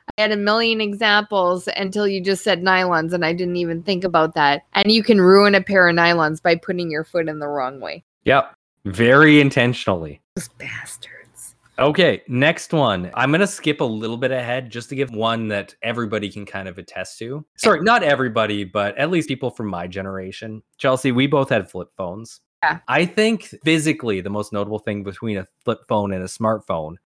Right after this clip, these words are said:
Speaker 2: was the battery. First
Speaker 1: Yes.
Speaker 2: off, with batteries that we had on our flip phones, they lasted a f-, month,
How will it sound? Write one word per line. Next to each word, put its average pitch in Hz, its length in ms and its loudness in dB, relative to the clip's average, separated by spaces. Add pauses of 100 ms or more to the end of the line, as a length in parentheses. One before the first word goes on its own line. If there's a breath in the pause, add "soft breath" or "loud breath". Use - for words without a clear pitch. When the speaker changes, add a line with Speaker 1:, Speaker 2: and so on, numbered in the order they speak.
(100)
Speaker 2:
was 120 320 -2
the 113 100 -2
battery. 101 640 -2
First 165 260 2
Speaker 1:
Yes. 107 180 6
Speaker 2:
off, - 220 -2
with 127 300 -2
batteries 123 460 2
that 117 120 -2
we 113 100 -4
had 107 200 0
on 107 180 -2
our 113 120 -2
flip 92 240 -10
phones, 87 260 -12
they 104 100 -4
lasted 107 420 -4
a 95 40 -6
f-, - 180 -14
month, 104 520 -4